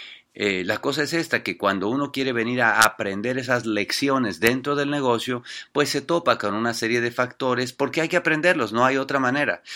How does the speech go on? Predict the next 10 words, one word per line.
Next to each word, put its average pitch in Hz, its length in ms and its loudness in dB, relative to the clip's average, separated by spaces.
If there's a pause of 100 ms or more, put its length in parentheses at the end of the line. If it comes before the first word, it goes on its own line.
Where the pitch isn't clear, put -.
(160)
Hay 120 140 2
que 123 100 0
hacer 123 240 0
los 110 240 -4
A 131 200 6
B 120 180 -2
Cs 123 340 0
de 104 60 0
la 92 140 4
responsabilidad, 120 1000 0